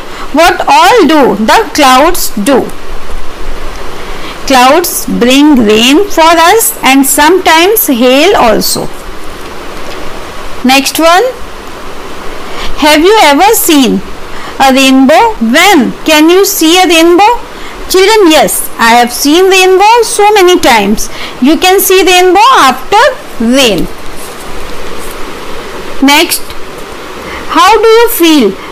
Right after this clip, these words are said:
when it rains? Children, as far as my concern, I enjoy a lot when it rains slowly. But sometimes excess of rain, no, I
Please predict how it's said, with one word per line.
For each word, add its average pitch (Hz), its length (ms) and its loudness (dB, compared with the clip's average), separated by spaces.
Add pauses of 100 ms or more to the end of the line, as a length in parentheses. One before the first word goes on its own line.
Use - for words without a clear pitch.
(140)
when 302 220 2
it 392 220 0
rains? 349 480 2 (1200)
Children, 302 400 2
as 285 300 2
far 370 240 2
as 302 100 2
my 208 260 2
concern, 403 540 2
I 302 200 4
enjoy 220 760 2 (560)
a 214 100 2
lot 220 420 4 (200)
when 233 300 0
it - 320 -2
rains 226 400 0
slowly. 254 680 0 (140)
But 254 180 -2
sometimes 392 720 2
excess 370 480 0
of 415 240 2
rain, 415 380 0 (840)
no, - 280 0 (720)
I 508 280 0